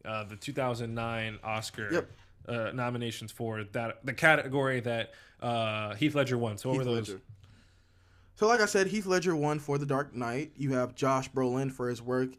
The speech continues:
Speaker 2: in Milk. You have Michael Shannon in his work in The Revolutionary Road. You have Robert Downey Junior for his work in Tropic Thunder, and you have Philip Seymour Hoffman for his work in Doubt.
Speaker 1: Uh, and I haven't seen any of those, but just off the top of my head,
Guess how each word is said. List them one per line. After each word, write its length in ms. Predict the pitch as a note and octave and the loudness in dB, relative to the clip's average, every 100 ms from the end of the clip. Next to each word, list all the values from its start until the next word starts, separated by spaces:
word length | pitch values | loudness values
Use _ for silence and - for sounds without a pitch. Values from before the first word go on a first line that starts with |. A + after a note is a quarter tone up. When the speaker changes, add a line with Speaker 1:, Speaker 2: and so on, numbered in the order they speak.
| _ - | _ -8
Speaker 2:
in 320 | A#2 G#2+ A2 | -6 -4 0
Milk. 400 | F3 G#3 - - | 4 4 2 -2
You 160 | C3 B2+ | 2 2
have 280 | B2 A#2 - | 2 -2 -10
Michael 540 | G2+ G#2+ C#3+ D#3 C#3+ C3 | -12 -2 2 2 0 -4
Shannon 420 | - C#3 C#3 C3+ | -2 -2 0 -2
in 180 | A#2 B2+ | -2 -2
his 200 | B2 A#2 | -4 -4
work 400 | A#2+ B2+ B2+ - B2 | -2 -2 -4 -10 -8
in 240 | B2+ B2 | -6 -4
The 40 | |
Revolutionary 640 | A#2 B2+ B2 B2 B2 A#2 G#2+ | -4 -4 -4 -6 -6 -4 -2
Road. 440 | C3 D#3+ D#3 D3+ - - - - | 2 4 4 0 -10 -20 -20 -6
You 140 | D3 D#3 | 2 4
have 160 | C3+ | 4
Robert 320 | C#3+ E3+ E3+ D#3+ | 4 4 2 0
Downey 260 | D3+ C#3 | 2 2
Junior 400 | B2+ C#3+ C#3+ C#3 | 0 0 0 0
for 160 | C3+ B2 | -2 -2
his 140 | A#2+ | 0
work 180 | C3 B2+ | -2 -2
in 80 | A2+ | -6
Tropic 360 | - A#2+ B2+ | -4 -4 -6
Thunder, 540 | - D#3+ E3+ E3+ E3 - | -4 -2 0 0 0 -2
and 160 | B2 C3 | -2 0
you 80 | B2+ | 0
have 100 | A#2 | 0
Philip 280 | D3 C#3 B2+ | 0 0 -2
Seymour 300 | C#3 C3 A#2 | -2 -2 -2
Hoffman 420 | B2 B2 B2 A#2+ | -4 -4 -6 -6
for 220 | - A#2+ | -6 -4
his 120 | A2 | -4
work 200 | A2+ G#2+ | -8 -8
in 100 | G#2+ | -10
Doubt. 280 | F#2 F2+ - _ _ _ _ _ _ _ _ | -8 -8 -8 _ _ _ _ _ _ _ _
Speaker 1:
Uh, 300 | C#3 C3+ C3 - | 2 4 2 0
and 120 | C#3 | -2
I 280 | C3 D3+ D#3 - - | 4 4 4 -2 4
haven't 300 | D3+ D#3+ B2+ | 4 4 -2
seen 220 | D#3 C#3 | -4 -4
any 180 | C3+ C#3+ | -4 -2
of 80 | B2+ | -2
those, 260 | A2+ A2 G#2+ | -2 -2 -4
but 300 | A#2 A2 - - - - | -4 -4 -6 -20 -20 -6
just 260 | C#3 D#3+ - | -2 0 2
off 240 | C#3+ D3+ - | 0 0 0
the 80 | |
top 80 | D#3 | 0
of 40 | D3 | 0
my 80 | |
head, 280 | D3+ C#3 G2 | 0 0 -2